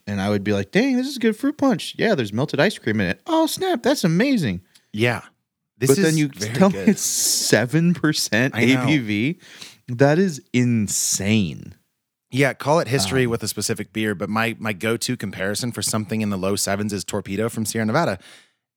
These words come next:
Speaker 2: and which, which is the opposite of a light drinking beer. That thing is a, just a hefty malt bomb, and not, maybe not a malt bomb, but very hefty. And
Speaker 1: Mm-hmm.
Speaker 2: the fact that this is a very close A B V amount to that is making it all the more insane.
Speaker 1: Yeah,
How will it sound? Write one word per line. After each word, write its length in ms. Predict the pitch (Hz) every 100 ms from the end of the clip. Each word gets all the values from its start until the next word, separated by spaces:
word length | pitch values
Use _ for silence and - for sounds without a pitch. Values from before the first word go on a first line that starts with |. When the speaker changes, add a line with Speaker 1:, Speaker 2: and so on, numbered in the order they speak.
| 127
Speaker 2:
and 180 | 131 -
which, 180 | 170 -
which 220 | 190 - 104 _ _
is 220 | 165 143 135
the 100 | 156
opposite 460 | 143 147 127 117
of 40 | 101
a 60 |
light 320 | 90 98 -
drinking 300 | 92 101 95
beer. 100 | 87
That 140 | 87 110
thing 140 | 127
is 140 | 107 90
a, 120 | 87
just 260 | 78 101 -
a 140 | 82 -
hefty 420 | - - 135 127 110
malt 300 | 101 104 -
bomb, 320 | 87 85 82
and 160 | 90 -
not, 160 | 156
maybe 140 | 139 101
not 100 | 80
a 40 |
malt 180 | 76 73
bomb, 180 | 73 73
but 140 | 95 - _
very 180 | - 175
hefty. 300 | 123 - 76 _ - _ _ _ _ -
And 200 | 139 131
Speaker 1:
Mm-hmm. 60 | 101
Speaker 2:
the 80 | 113
fact 340 | - 147 -
that 140 | 110
this 160 | 95 117
is 240 | 123 104 -
a 180 | 113 101 87 73 - _ -
very 380 | 127 143 123 95
close 480 | - - 117 117 110
A 100 | 107
B 140 | 101 98
V 160 | 98
amount 260 | 92 90 69
to 60 |
that 280 | 92 92 87
is 360 | 92 90 82 - _ _ -
making 280 | 110 107 98
it 60 | 87
all 200 | 92 95
the 80 |
more 300 | 90 90 85
insane. 520 | 82 85 85 78 71 - _ _ _ _ _ _ -
Speaker 1:
Yeah, 380 | 104 101 -